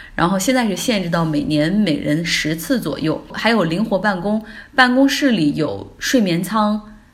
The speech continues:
然后有免费班车，上班车之后就开始计算上班时间等等。后来很多硅谷的科技公司争相效仿。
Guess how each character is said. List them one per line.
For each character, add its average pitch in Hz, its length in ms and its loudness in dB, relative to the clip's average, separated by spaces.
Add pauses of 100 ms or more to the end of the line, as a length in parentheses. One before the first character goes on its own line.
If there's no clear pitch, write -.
然 180 120 -2
后 185 60 0
有 185 140 2
免 196 260 2
费 214 180 0
班 208 240 4
车， 214 240 0
上 220 240 0
班 214 160 2
车 220 160 0
之 226 140 -4
后 214 140 -2
就 185 100 -4
开 185 160 -2
始 185 80 0
计 - 180 -6
算 185 220 -2
上 190 180 -2
班 196 140 0
时 170 180 -4
间 190 260 -2
等 170 340 0
等。 - 180 -2 (300)
后 - 160 0
来 226 100 2
很 151 300 -2
多 202 200 2
硅 240 220 -2
谷 220 100 -6
的 139 120 -6
科 - 200 -4
技 190 140 -6
公 185 240 -4
司 185 180 -6
争 226 240 0
相 233 280 -2
效 202 240 -2
仿。 - 200 -8